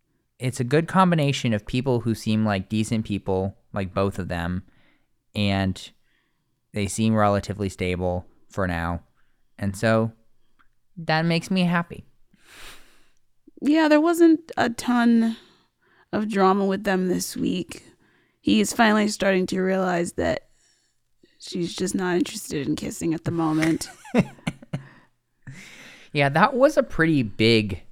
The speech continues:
Speaker 1: misstep, I guess.
Speaker 2: Yeah, the fact that he didn't ask,
Speaker 1: Mm-hmm.
Speaker 2: which is an unusual, yeah, that's an expectation she had that w-, isn't normal for the show or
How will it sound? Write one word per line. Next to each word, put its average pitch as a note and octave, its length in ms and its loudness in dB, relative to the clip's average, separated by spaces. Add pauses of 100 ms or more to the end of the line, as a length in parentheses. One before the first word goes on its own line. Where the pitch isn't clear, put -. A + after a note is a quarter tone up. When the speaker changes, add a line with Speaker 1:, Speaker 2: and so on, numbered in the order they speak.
(400)
Speaker 1:
misstep, F#2 920 0
I F2+ 140 2
guess. - 680 -6 (300)
Speaker 2:
Yeah, A3 260 2
the F#3 100 -4
fact F#3+ 220 0
that F#3 60 -4
he F#3 120 -6
didn't F#3 260 -4
ask, - 520 -6 (880)
Speaker 1:
Mm-hmm. A#2 300 0
Speaker 2:
which G#3+ 160 6
is A3+ 140 2
an A3+ 80 2
unusual, A3 440 0
yeah, A3 260 4
that's A#3+ 300 4
an C#4+ 80 6
expectation A#3 840 0
she G3 220 0
had F#3 260 2
that F#3 220 -2 (160)
w-, F3 300 -4 (100)
isn't F#3+ 320 0
normal F3+ 460 2
for A3+ 180 -4
the A3 100 2
show G#3+ 380 2
or F#3 340 0